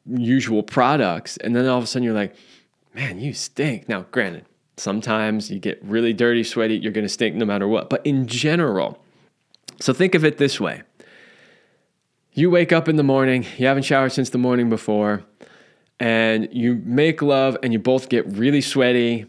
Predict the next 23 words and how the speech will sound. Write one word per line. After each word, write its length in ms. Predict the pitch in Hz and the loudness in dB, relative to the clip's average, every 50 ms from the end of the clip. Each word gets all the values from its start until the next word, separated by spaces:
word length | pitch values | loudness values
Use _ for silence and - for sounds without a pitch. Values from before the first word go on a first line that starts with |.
| - - | -14 -10
and 180 | - 113 110 104 | -6 -4 -4 -2
hot. 460 | 107 117 117 113 110 110 - - _ _ _ _ _ _ _ _ _ _ _ _ _ _ _ _ | 0 0 0 0 0 -2 -4 -8 _ _ _ _ _ _ _ _ _ _ _ _ _ _ _ _
And 760 | 117 110 110 110 107 107 107 107 107 107 107 107 107 104 98 - - _ _ _ _ _ _ _ _ _ - 101 101 | -2 0 0 2 2 0 0 0 0 0 0 0 -2 -2 -4 -8 -14 _ _ _ _ _ _ _ _ _ -20 -16 -6
do 240 | 101 131 131 151 185 | -4 -4 -2 -2 -2
you 240 | 180 175 165 156 143 | -2 -2 -4 -4 -4
like 580 | 117 110 110 113 120 120 113 117 - - - _ _ _ _ _ _ | -4 -4 -4 -4 -4 -4 -6 -10 -16 -20 -20 _ _ _ _ _ _
the 120 | - 101 95 | -12 -10 -10
smell 600 | - - - 98 92 90 87 87 85 82 82 - _ _ _ _ _ _ - | -8 -8 -6 -6 -6 -6 -6 -8 -8 -10 -12 -14 _ _ _ _ _ _ -12
of 180 | - 90 - 85 | -12 -12 -10 -10
that 220 | 87 80 - _ | -12 -12 -12 _
person? 540 | - - 107 104 - - - 87 - - _ _ _ _ _ _ _ _ _ _ _ _ _ _ _ _ _ _ _ _ _ _ _ | -8 -6 -6 -6 -6 -10 -14 -16 -18 -20 _ _ _ _ _ _ _ _ _ _ _ _ _ _ _ _ _ _ _ _ _ _ _
'Cause 200 | - 151 139 143 | 0 0 0 0
granted, 480 | - - - 147 151 175 180 156 120 107 | -4 -4 0 2 2 4 4 2 2 4
they 100 | 135 135 | 4 4
most 260 | 139 147 151 147 - | 4 2 2 0 0
likely 460 | 139 147 160 - 131 123 120 107 - - - - | 0 0 0 2 2 2 2 2 -2 -8 -14 -10
aren't 260 | - - - - - - | -4 -4 -4 -4 -4 -4
smelling 380 | - 127 135 143 143 143 147 | -2 0 0 2 2 2 2
at 240 | 147 139 - - 110 | 0 -2 -4 -2 0
their 140 | 135 139 143 | 0 0 2
best 440 | 135 175 185 175 151 135 - - - | 2 2 2 2 0 -2 -6 -10 -6
in 180 | - 127 123 117 | -2 0 0 2
that 280 | 117 110 98 - - | 2 0 0 -2 -8